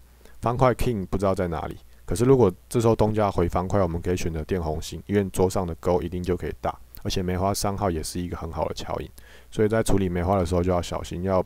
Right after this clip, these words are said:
保留对面的一张梅花好，好的桥引。所以东家不能回方块的条，条件下，东家只能回红心，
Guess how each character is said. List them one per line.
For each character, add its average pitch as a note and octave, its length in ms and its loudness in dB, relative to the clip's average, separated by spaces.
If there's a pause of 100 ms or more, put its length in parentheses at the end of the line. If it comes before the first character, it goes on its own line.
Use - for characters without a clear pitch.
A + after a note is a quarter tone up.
保 E2 140 2
留 E2 220 2
对 F#2+ 120 6
面 F#2+ 180 0
的 E2 100 -4
一 F2 80 -2
张 E2+ 200 -6
梅 D#2+ 120 -6
花 D#2+ 140 -6
好， - 200 -10
好 - 200 -8
的 - 100 -6
桥 - 240 -8
引。 - 60 -12 (720)
所 B2 160 2
以 B2+ 60 4
东 C3 240 0
家 C#3 120 2
不 C3 120 4
能 A2 120 2
回 F#2+ 120 2
方 G2+ 200 0
块 G#2+ 160 4
的 F#2 80 4
条， F2+ 220 -4
条 E2+ 180 -2
件 F2+ 180 2
下， F2 220 4
东 F#2 180 2
家 F#2+ 180 2
只 - 180 -8
能 D#2 100 -2
回 D#2+ 120 -4
红 D#2 220 -6
心， D#2+ 220 -8